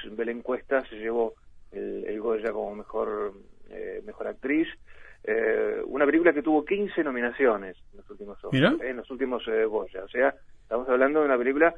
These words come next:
Speaker 1: importante. Ganó también en el Festival de San Sebastián, que es otro, mm, este, festival de los importantes. Ganó cuatro premios, inclusive el de mejor dirección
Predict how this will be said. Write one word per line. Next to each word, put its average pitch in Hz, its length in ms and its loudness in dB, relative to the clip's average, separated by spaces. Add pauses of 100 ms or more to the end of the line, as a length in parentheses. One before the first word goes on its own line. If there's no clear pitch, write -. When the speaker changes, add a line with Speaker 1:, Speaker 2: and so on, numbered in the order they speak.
(300)
Speaker 1:
importante. 110 920 0 (240)
Ganó 156 500 6
también 156 380 4
en 151 100 2
el 139 100 0
Festival 139 360 4
de 139 80 -2
San 131 160 -8
Sebastián, 170 520 6 (300)
que 110 100 -2
es - 100 -4
otro, 127 480 4
mm, 104 280 -14
este, 101 720 -6 (340)
festival 117 480 0
de 120 100 -2
los 107 180 -8
importantes. 156 680 4 (360)
Ganó 110 200 -2
cuatro 117 260 0
premios, 147 460 8
inclusive 117 1400 0
el 107 180 -6
de 101 680 0 (220)
mejor 113 320 -6
dirección 143 760 0